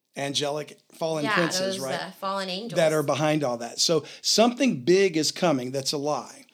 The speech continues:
Speaker 1: So is it possible that Satan is preparing the world to believe that he and his angels are from another planet, bringing wisdom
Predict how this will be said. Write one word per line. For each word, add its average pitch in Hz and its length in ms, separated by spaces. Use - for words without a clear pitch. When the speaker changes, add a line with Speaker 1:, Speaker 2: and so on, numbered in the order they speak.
Speaker 1:
So 170 260
is 196 200
it 285 160
possible 220 600
that - 160
Satan 208 680
is 170 180
preparing 180 640
the 220 80
world 151 320
to 156 100
believe 143 460
that 127 180
he 208 400
and 139 160
his 190 300
angels 196 720
are 156 140
from 160 260
another 147 480
planet, 240 680
bringing 160 560
wisdom 262 720